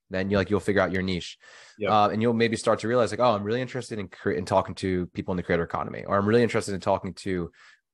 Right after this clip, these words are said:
Speaker 1: um, maybe, like, fintech founders."
Speaker 2: Yeah.
Speaker 1: Then you can start to lean into that. And, and then this podcast becomes very specific towards fintech folks or people in finance. It becomes very specific towards creators or operators in the creator economy.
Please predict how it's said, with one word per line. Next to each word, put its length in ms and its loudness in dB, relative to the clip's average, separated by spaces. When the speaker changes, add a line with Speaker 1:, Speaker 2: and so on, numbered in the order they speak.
Speaker 1:
um, 500 -2
maybe, 200 -2
like, 120 -2
fintech 520 -2
founders." 640 -8
Speaker 2:
Yeah. 180 0
Speaker 1:
Then 180 6
you 100 4
can 160 0
start 260 2
to 60 2
lean 180 2
into 260 2
that. 280 2
And, 240 -10
and 160 -6
then 140 0
this 180 0
podcast 460 0
becomes 300 -6
very 180 2
specific 520 -4
towards 320 0
fintech 420 0
folks 280 -4
or 40 -18
people 200 -2
in 80 2
finance. 380 2
It 40 -12
becomes 240 -4
very 140 4
specific 360 -2
towards 200 -2
creators 600 2
or 200 -4
operators 460 4
in 80 -8
the 60 -6
creator 320 0
economy. 520 -4